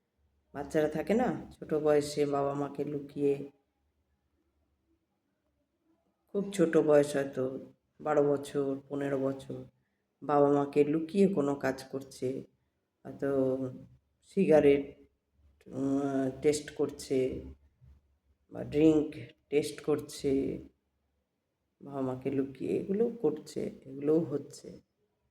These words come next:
আর ঘরে গিয়ে মিথ্যা কথা বলছে, এগুলো হচ্ছে। এই সবই হচ্ছে ঘটনা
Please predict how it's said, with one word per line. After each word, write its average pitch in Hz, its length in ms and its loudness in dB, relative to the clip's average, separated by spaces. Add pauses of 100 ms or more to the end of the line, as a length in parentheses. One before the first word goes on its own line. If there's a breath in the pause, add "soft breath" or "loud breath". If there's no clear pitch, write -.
(460)
আর - 160 -12
ঘরে 139 340 2
গিয়ে 139 200 2
মিথ্যা 147 480 0
কথা 147 160 -4
বলছে, 135 440 -4
এগুলো 185 260 -4
হচ্ছে। - 560 -10 (220)
এই 180 140 -4
সবই 175 560 0
হচ্ছে 175 540 -4 (1080)
ঘটনা 147 760 2